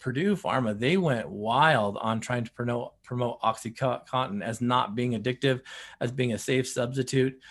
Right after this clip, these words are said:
Um, and because that wasn't the case, um, and the money was, was being rolled in, I really think they believed they were big, they were, you know, they, they were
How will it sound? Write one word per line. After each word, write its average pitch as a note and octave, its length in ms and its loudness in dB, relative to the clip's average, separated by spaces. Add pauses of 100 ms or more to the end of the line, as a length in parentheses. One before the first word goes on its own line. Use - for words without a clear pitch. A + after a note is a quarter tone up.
(260)
Um, C#3 240 2
and C#3 100 0
because C#3+ 680 2
that C3+ 180 4
wasn't B2+ 260 2
the G#2 100 -8
case, C3+ 680 0
um, A#2 240 0
and A#2+ 120 -2
the A#2 60 0
money C#3 320 2
was, C3+ 200 2
was B2 200 -4
being B2+ 320 -2
rolled A#2+ 300 0
in, D3 260 2 (460)
I C3 60 2
really A3+ 260 2
think D#3+ 160 -2
they C#3+ 80 2
believed C#3 280 4
they B2+ 60 2
were A#2+ 100 0
big, B2+ 300 -2
they A#2 80 -2
were, G#2+ 220 -6
you G#2+ 80 -8
know, A2+ 140 -6 (460)
they, F2+ 140 -18 (200)
they D2 80 -14
were A2 160 -10